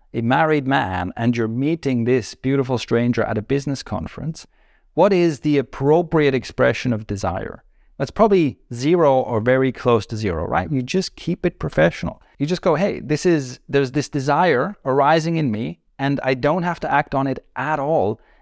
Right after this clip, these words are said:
and I can experience this person as a person, and I can do the business stuff I'm here to do." That's mature. Because if the situation is different, if you're single and you're meeting this beautiful stranger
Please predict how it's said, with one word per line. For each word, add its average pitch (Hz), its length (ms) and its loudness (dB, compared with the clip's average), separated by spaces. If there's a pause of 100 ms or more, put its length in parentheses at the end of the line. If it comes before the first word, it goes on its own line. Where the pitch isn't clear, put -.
and 139 120 0
I 135 60 2
can 135 160 -4
experience 170 540 -2
this 156 120 -6
person 131 420 -6
as 170 240 -2
a 185 60 0
person, 170 560 -2 (500)
and 131 120 -2
I 135 100 0
can 131 360 -4 (200)
do 156 220 2
the 156 100 2
business 156 460 0
stuff 131 420 0
I'm 123 160 -2
here 147 220 -4
to - 160 -6
do." 127 260 -6 (640)
That's 143 340 -2
mature. 143 540 -2 (360)
Because 147 160 -4
if 202 160 2
the 208 80 -2
situation 165 440 0
is 127 120 -4
different, 190 360 0
if - 160 -8
you're 101 200 0
single 135 600 -2
and 117 200 2
you're 101 180 2
meeting 117 560 0
this 104 240 -4
beautiful 113 400 -2
stranger 98 560 -2